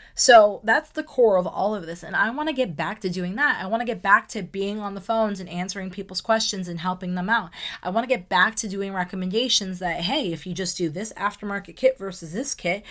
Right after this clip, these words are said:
I can save you half the amount of money. It's the same parts, the same quality. I, I, I miss taking care of my customers. Instead of unpacking boxes, 'cause unpacking boxes does not help me take care of my customers. And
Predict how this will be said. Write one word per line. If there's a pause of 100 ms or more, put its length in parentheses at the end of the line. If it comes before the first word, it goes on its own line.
(240)
I
can
save
you
half
the
amount
of
money.
It's
the
same
parts,
the
same
quality. (300)
I,
I,
I
miss
taking
care
of
my
customers. (460)
Instead
of (200)
unpacking
boxes,
'cause
unpacking
boxes
does
not
help
me
take
care
of
my
customers.
And